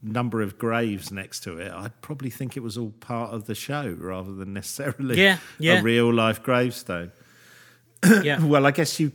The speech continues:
Speaker 1: I guess you've got to give the people who bought the land in nineteen sixty-nine a bit of a kind of, uh, a bit of props for not,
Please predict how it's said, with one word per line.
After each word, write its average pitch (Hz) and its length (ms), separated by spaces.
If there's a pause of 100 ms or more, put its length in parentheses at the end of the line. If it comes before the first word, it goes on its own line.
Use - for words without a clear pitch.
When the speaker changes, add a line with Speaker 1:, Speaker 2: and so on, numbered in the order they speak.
(120)
Speaker 1:
I 143 80
guess 147 260
you've 147 100
got 151 100
to 139 80
give 131 320
the 123 100
people 117 480
who 107 420 (640)
bought 120 300
the 104 80
land 98 340
in 95 160
nineteen 98 420
sixty-nine 101 680
a 95 40
bit 104 180
of 98 120
a 95 80
kind 95 260
of, - 480
uh, 95 500 (920)
a 127 60
bit 113 160
of 113 100
props - 460
for 95 520
not, 107 320